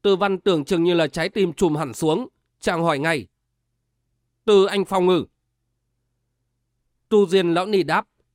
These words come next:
"Đúng vậy." Từ Văn lại hỏi, "Sư Thái bảo đáng tiếc điều gì?" Tu Duyên Lão Ni đáp, "Đáng tiếc là hắn đã chết mất rồi."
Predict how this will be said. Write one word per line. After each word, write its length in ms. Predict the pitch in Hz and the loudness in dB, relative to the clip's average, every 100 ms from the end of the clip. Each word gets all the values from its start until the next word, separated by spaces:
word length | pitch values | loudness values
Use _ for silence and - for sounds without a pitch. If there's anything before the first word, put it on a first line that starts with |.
| _ _ _ _ _ _ - | _ _ _ _ _ _ 0
"Đúng 240 | 190 240 | 0 2
vậy." 220 | 233 190 - _ _ _ _ _ _ _ _ _ _ _ _ _ _ _ _ _ | 0 -2 -8 _ _ _ _ _ _ _ _ _ _ _ _ _ _ _ _ _
Từ 160 | 190 165 | -2 0
Văn 220 | 185 170 | -2 -2
lại 160 | 170 | -4
hỏi, 280 | 156 156 113 - _ _ _ _ _ _ _ _ _ _ | -2 -2 -4 -12 _ _ _ _ _ _ _ _ _ _
"Sư 260 | _ - 214 | _ -4 -4
Thái 260 | 190 175 226 | -2 -2 -2
bảo 280 | 208 156 | -2 -2
đáng 260 | 143 165 190 | -2 -4 -4
tiếc 180 | 247 254 | -4 -2
điều 160 | 175 | -2
gì?" 220 | 135 151 104 _ _ _ _ _ _ _ _ _ _ _ _ _ _ _ _ _ _ | 0 -4 -6 _ _ _ _ _ _ _ _ _ _ _ _ _ _ _ _ _ _
Tu 160 | - 202 | 2 2
Duyên 280 | 165 190 175 | 2 0 0
Lão 120 | 175 | -2
Ni 180 | 208 170 | -2 -2
đáp, 240 | 151 202 _ _ _ _ _ _ _ _ _ _ _ _ | -4 -6 _ _ _ _ _ _ _ _ _ _ _ _
"Đáng 280 | 190 175 202 | -6 -6 -4
tiếc 240 | 220 262 - _ _ _ | -4 -4 -6 _ _ _
là 200 | 226 214 | 0 0
hắn 320 | 196 220 262 | 0 -6 -6
đã 220 | 226 233 254 | -4 -4 -6
chết 260 | - 269 254 | -4 -4 0
mất 220 | 254 - | -2 -2
rồi." 260 | 165 147 | -2 -2